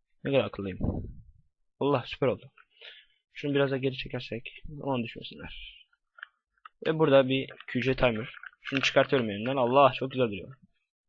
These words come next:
Bunu da böyle üstüne koyalım. Şimdi burada çok güzel. Ama ben nedense böyle <laughs> merak ediyordum. Meğerse böyleymiş.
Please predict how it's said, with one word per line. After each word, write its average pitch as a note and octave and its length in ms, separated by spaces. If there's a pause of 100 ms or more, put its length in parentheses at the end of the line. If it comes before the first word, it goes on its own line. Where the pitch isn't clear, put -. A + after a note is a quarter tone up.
(420)
Bunu B2+ 160
da G#2 40
böyle G2+ 140
üstüne G#2+ 260
koyalım. G2+ 280 (1400)
Şimdi C#3+ 180
burada D#3+ 120
çok D#3 180
güzel. C3+ 280 (100)
Ama E3 220
ben D#3 180
nedense F3 340
böyle E3 180
<laughs> - 120 (840)
merak A#2+ 160
ediyordum. C3+ 200
Meğerse B2+ 300
böyleymiş. - 520